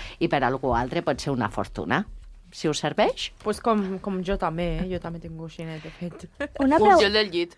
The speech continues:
Speaker 4: ja
Speaker 1: Us,
Speaker 4: està.
Speaker 1: us recomano, us reco-, <laughs> us recomano des d'aquí que sempre tingueu un coixinet, que la vida dona sorpreses i no sempre són bones.
Speaker 3: I ara,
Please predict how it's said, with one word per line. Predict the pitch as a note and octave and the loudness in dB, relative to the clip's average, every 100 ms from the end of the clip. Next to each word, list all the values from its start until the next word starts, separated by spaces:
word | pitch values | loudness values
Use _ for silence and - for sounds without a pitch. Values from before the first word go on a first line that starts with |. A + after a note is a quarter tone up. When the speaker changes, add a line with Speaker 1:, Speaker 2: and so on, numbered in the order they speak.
| - | 2
Speaker 4:
ja | G#3 | 2
Speaker 1:
Us, | G#3+ | 4
Speaker 4:
està. | E3+ - - | 0 0 2
Speaker 1:
us | G#3+ | 6
recomano, | D#4 D#4 G4 G4 A#4 A#4 B4+ A#4+ B4 - G5 D5 F#5 | 6 8 6 8 8 8 6 6 4 6 4 4 2
us | - | 4
reco-, | G4+ D#4 D4 C4 A3 C#4+ | 6 8 8 4 4 4
<laughs> | E4 C#4 | 6 6
us | A3 | 6
recomano | A3 G3 - G3 G3+ | 2 2 4 6 6
des | F#3+ E3+ | 4 4
d'aquí | D#3+ E3+ | 2 2
que | E3 D#3 | 4 2
sempre | - F3 D3 C3+ | 4 2 2 0
tingueu | C3+ C3+ C3+ | 2 4 4
un | C#3 | 4
coixinet, | C3 B2 - C3+ C3+ | 2 0 0 0 0
que | B2+ | 0
la | A#2+ | 0
vida | C3 C#3+ C#3+ C#3 C3 | 2 2 4 4 2
dona | - D#3+ D#3+ D#3+ | -2 -2 0 2
sorpreses | - B2 - C3+ C#3 C3 D3 - | 0 -4 2 2 2 0 -2 0
i | B3+ A3 | 2 4
no | E3+ - | 4 0
sempre | - C3+ - B2+ | -4 -4 -4 -2
són | A2+ G#2+ | 0 0
bones. | - - - - - _ _ _ _ _ _ _ - | -6 -10 -10 -12 -14 _ _ _ _ _ _ _ 0
Speaker 3:
I | C#4 | 4
ara, | D4+ | 6